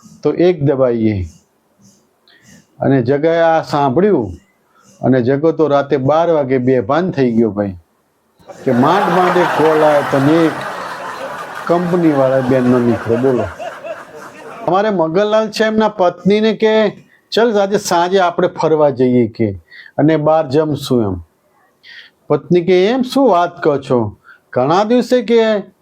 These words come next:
બહુ તમે આજે તો વાલ ઉભરાઈ ગયું છે," એમ. પત્ની કે, ના ભાઈ ના, મારે નથી આવું કે મારી પાસે કોઈ ડ્રેસ જ નથી નવો કે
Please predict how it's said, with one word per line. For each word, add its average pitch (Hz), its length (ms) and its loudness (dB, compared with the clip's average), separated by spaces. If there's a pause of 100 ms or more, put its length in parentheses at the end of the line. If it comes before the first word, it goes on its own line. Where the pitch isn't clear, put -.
(440)
બહુ 170 260 2
તમે 226 300 0
આજે 208 220 2
તો 202 200 0
વાલ 156 440 2
ઉભરાઈ 156 420 2
ગયું 156 200 2
છે," 156 160 -4
એમ. 143 260 -2 (1200)
પત્ની 202 400 0
કે, 226 120 2
ના 180 280 2
ભાઈ 151 200 2
ના, 120 380 -2 (1300)
મારે 175 300 2
નથી 202 300 0
આવું 147 240 0
કે 156 100 0
મારી 170 260 2
પાસે 185 320 0
કોઈ 180 220 2
ડ્રેસ 165 380 0
જ 147 140 0
નથી 135 360 2
નવો 131 360 2
કે 110 260 -4